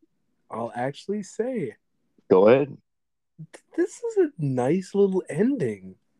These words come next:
Speaker 1: Like,
Speaker 2: What
Speaker 1: this
Speaker 2: was
Speaker 1: is
Speaker 2: your point, though, that you wanted to get to before about the, these two characters with their
Speaker 1: Okay.
Speaker 2: looks, now that we're
Speaker 1: So
Speaker 2: here?
Speaker 1: so that look,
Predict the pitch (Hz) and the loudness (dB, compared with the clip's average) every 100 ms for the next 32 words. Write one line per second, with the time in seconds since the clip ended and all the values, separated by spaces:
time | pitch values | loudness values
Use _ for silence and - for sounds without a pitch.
0 | _ _ _ _ _ _ _ _ 143 160 | _ _ _ _ _ _ _ _ 0 2
1 | 160 214 247 165 160 151 - 135 127 117 | 4 6 6 2 -2 -6 -6 -8 -2 -2
2 | 101 104 104 104 101 92 82 95 92 - | 2 2 4 2 2 0 4 4 4 2
3 | 95 82 90 - 95 87 73 82 78 _ | 2 4 2 6 8 8 8 6 6 _
4 | - - 90 85 92 95 - - 80 87 | -14 0 0 0 -2 -6 -4 -6 0 0
5 | 80 - 73 67 - - _ 87 87 82 | 0 -2 -6 -6 -12 -16 _ -2 2 4
6 | 80 76 - - - _ _ _ - 92 | 4 2 0 -12 -16 _ _ _ 2 4
7 | 87 71 85 82 80 82 _ _ _ _ | 4 0 -2 -2 -4 -6 _ _ _ _
8 | _ _ _ _ _ _ - 156 143 151 | _ _ _ _ _ _ -8 -2 0 0
9 | 147 113 123 185 123 | -2 -8 -10 -8 -10